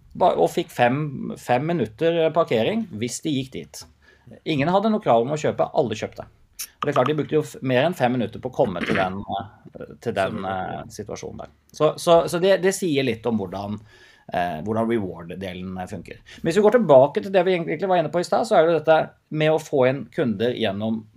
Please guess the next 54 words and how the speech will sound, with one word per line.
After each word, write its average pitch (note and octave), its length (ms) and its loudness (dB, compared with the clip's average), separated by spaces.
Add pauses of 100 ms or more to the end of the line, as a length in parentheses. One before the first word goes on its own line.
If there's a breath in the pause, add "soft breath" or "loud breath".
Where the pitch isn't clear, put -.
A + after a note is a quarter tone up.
(420)
kjøpt - 340 -6
trafikk - 560 -6
eller F2+ 240 -6
sosiale A2 400 -2
medier F#2 300 -8
eller F#2 100 -12
sånt A2 140 -10
noe. F#3+ 160 -4 (300 loud breath)
Men B2+ 100 -6
det F#3 60 -2
er - 40 -2
klart G#2+ 160 2
at B2+ 80 -2
vi G#2+ 140 -4
genererer D3 420 0
mye A2+ 320 -2
trafikk B2+ 400 -6
også A2 240 -6
på A#2 60 -4
eksisterende G#2+ 560 -8
kunder. A2+ 320 -4
Du C#3 100 -4
har B2 120 2
jo A#2+ 40 0
mailinglister, C3 800 -2
S A#2 160 -8
M A#2 80 -2
S-er B2 320 -6
og B2 80 -4
så B2 80 -12
videre A#2+ 240 -4
som C#3+ 80 -6
du A#2+ 80 -6
kan A#2+ 160 -8
kommunisere A#2 480 -4
med A#2 80 -2
dem. G#3 160 0 (360 loud breath)
Og C#3+ 80 -2
i D3 40 -2
stedet A#2+ 240 2
for B2 120 -2
at A#2+ 40 -10
du C3+ 80 -8
da A#2+ 160 4
kommer G2 240 -4
til B2 140 -4
en B2+ 60 -8
kjedelig G#2 640 -2
landingsside, A#2 800 0
så F3+ 100 -10
skaper A#2 320 0
du A#2 60 -2
en G#2 140 -6
interaksjon A2+ 440 -6